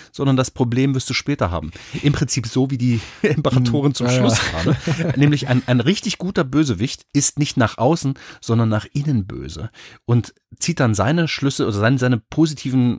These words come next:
Speaker 1: Fälle daraus, wenn er es kann. Und dieses immer Böse funktioniert hier generell konsistent nicht, denn beispielsweise Detmar, die extrem böse ist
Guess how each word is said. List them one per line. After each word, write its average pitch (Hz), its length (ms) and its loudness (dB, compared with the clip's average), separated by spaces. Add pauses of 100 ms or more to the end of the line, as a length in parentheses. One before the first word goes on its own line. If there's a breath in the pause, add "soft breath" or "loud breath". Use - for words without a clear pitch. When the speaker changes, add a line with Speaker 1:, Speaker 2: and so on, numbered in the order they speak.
(140)
Speaker 1:
Fälle 131 300 2
daraus, 104 480 0 (520 loud breath)
wenn 117 480 -2
er 135 220 2
es - 140 0
kann. 78 240 -10 (580)
Und 117 260 -2
dieses 127 440 -2
immer 214 260 4
Böse 156 600 0
funktioniert 156 500 0
hier 170 380 -4 (480 loud breath)
generell 135 420 2
konsistent 123 800 -2
nicht, 135 480 0
denn 123 280 2
beispielsweise 107 520 -2
Detmar, 101 480 -4 (400 soft breath)
die 104 320 -2
extrem 117 640 0
böse 139 300 2
ist - 360 -8